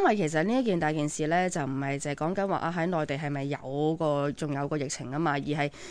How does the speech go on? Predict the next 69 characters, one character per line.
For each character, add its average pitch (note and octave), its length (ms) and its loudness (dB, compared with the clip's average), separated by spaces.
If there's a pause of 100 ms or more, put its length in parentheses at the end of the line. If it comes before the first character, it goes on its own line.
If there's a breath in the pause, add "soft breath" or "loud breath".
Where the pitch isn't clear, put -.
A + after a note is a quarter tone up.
有 F3 140 4
好 F#3 120 0
多 A3 120 2
海 D#3+ 180 -2
外 E3+ 300 0
嘅 D3 140 0
人 B2 160 -2
都 D#3 140 -4
可 E3+ 100 0
以 D#3 80 0
返 D#3+ 220 -2
返 E3 160 -2
去 D3 80 -2
中 D#3 180 -2
國 C#3+ 180 -2
㗎 C#3+ 120 -4
嘛。 C3+ 260 -2
而 D#3+ 280 0
家 B3 280 4
喺 G#3+ 100 6
石 E3+ 140 2
家 G#3 160 4
莊 G#3+ 140 2
嗰 G3+ 180 2
度 D3+ 160 2
呢， E3 140 6 (280 loud breath)
佢 F#3 120 4
哋 F#3+ 180 4
自 E3 120 -2
己 - 60 4
嘅 G3+ 100 8
講 E3 200 0
法 G3+ 160 0
都 G3 180 2
係 G3 200 2
話 C3+ 200 0
係 D#3 160 -2
因 G#3+ 80 0
為 F3 120 6
係 D3+ 180 0
境 D#3 320 0
外 D#3+ 200 6
輸 G3+ 280 2
入 F3+ 60 4 (100)
嘅 D3 120 0 (100)
病 C3 280 -2
毒， C#3+ 160 -2
而 D3 120 0
且 - 100 0
極 - 160 -4
有 D3+ 160 0
可 D3 200 0
能 E3 140 2
係 D3 120 0
喺 D3 80 0
歐 E3+ 260 2
洲 E3+ 160 2
嗰 D#3 100 0
邊 D3 160 0
輸 D3+ 220 0
入 - 100 0
添 C#3 200 -2
嘅。 - 160 -2 (260 loud breath)
即 - 120 2
係 D#4+ 60 8
我 G3+ 140 4
覺 B3 120 4
得 D4 180 8 (260 loud breath)
你 G3+ 400 8